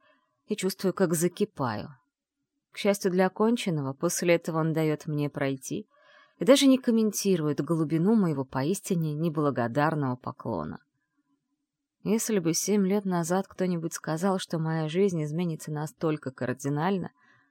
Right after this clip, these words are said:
я бы не поверила. Я бы никогда не подумала, что буду жить в ограждённом городе, полном фанатиков, а за территорией будут бегать мутанты, которые уже совсем не воспринимаются людьми.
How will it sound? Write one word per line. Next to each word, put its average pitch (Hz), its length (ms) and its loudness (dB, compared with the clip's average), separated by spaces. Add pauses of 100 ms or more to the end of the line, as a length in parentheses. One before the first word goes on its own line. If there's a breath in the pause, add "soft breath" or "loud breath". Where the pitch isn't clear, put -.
(120 soft breath)
я 165 140 -4
бы 151 100 -4
не 131 100 -2
поверила. - 600 -12 (760)
Я 175 120 2
бы 185 80 2
никогда 202 380 2
не 151 120 0
подумала, 147 460 -2
что - 160 -10
буду 151 200 -4
жить 139 240 -8
в - 40 -6
ограждённом 147 680 0
городе, 151 380 -2
полном 139 380 0
фанатиков, 147 720 -6 (400 soft breath)
а 180 80 -2
за 160 100 0
территорией 170 460 0
будут 147 280 -2
бегать 151 300 -2
мутанты, 170 560 -2 (300)
которые 147 280 -4
уже 139 140 -4
совсем 147 380 -4
не 147 100 -2
воспринимаются 139 720 -6
людьми. - 380 -10